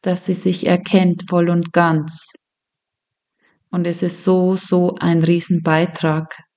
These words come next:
für all die Beziehungen, für all die Partnerschaften. Wenn jeder aufhört, aus dieser gespielten Rolle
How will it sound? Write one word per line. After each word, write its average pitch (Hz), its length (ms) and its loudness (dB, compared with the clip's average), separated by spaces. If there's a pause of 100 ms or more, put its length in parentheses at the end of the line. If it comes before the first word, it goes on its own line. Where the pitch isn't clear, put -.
für 180 200 -2
all 175 220 2
die 175 120 2
Beziehungen, 180 760 0
für 170 180 -2
all 175 180 2
die 180 140 0
Partnerschaften. 180 1160 0 (2250)
Wenn 185 180 2
jeder 190 460 4
aufhört, 202 500 2
aus 170 200 0
dieser 180 320 4
gespielten 202 720 2
Rolle 175 520 2